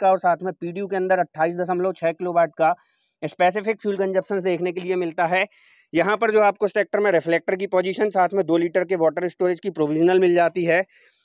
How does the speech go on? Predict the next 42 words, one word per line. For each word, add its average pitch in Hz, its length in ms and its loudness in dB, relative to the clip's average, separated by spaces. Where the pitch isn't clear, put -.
और 226 280 4
बात 196 300 2
करें 226 200 0
दोस्तों, 220 280 2
यदि 208 220 2
हम 202 100 2
इस 196 100 0
ट्रैक्टर 196 300 -2
में 202 140 2
रियर 175 300 0
एक्सल 190 260 0
को 185 120 2
लेके, 185 300 2
तो 202 100 0
यहाँ 190 260 0
पर 196 120 -2
जो 196 140 2
है 190 60 4
आपको 185 200 -2
इस 185 60 -6
ट्रैक्टर 185 280 -4
में 190 160 0
प्लैनेटरी 175 540 0
रिडक्शन 180 460 0
टाइप 180 220 0
जो 170 140 -4
है 185 100 2
आपको 175 200 -2
इस - 80 -6
ट्रैक्टर 180 280 -6
की 180 100 -6
कंपनी 175 380 -2
ने 170 140 0
रियर 160 240 0
एक्सल 180 320 -4
डिजाइन 156 380 -2
करके 180 260 0
दिए 170 220 -2
हैं, 185 180 -4
जिसमें 175 260 -6
आपको 170 240 -4
ब्रेकिंग 160 400 0